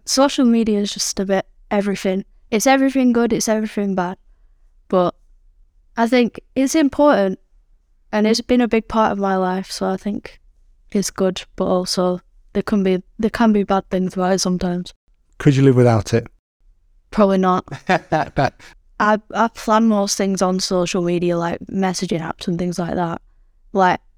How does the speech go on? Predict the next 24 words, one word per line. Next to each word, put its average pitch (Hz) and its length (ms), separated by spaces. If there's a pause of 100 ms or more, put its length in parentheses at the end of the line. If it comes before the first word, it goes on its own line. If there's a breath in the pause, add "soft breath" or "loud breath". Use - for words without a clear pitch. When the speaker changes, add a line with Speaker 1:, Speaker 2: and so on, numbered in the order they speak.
(120)
Speaker 1:
anytime 208 500
I'm 202 140
meeting 196 240
with 190 120
my 190 120
friends, 180 420
I 190 120
don't 196 200
just 190 220
text - 340
them 180 140
or 180 160
call 180 300
them. 175 200
I 185 120
have 190 260
to, 185 100
like, 175 360 (240)
Snapchat 190 640
them 175 280 (200)
or 180 360 (220)
something 202 360
like 185 220
that, 180 240